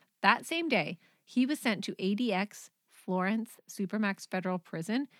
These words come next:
in Fremont County, Colorado, where, like in other Supermax inmates,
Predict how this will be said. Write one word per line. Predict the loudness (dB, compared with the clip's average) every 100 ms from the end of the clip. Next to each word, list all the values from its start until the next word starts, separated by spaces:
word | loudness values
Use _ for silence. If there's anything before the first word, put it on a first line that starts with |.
| -20 _ -2
in | 2 2
Fremont | 2 2 4 2 -2
County, | -4 -2 -2
Colorado, | -4 -4 -2 -2 -2 -2 -2 _ _ _ _ _
where, | 0 4 4 4 2 0
like | 2 2 2
in | 0
other | 2 2 0
Supermax | 0 -2 -2 -2 -2 -4 -6
inmates, | -4 -2 -4 -8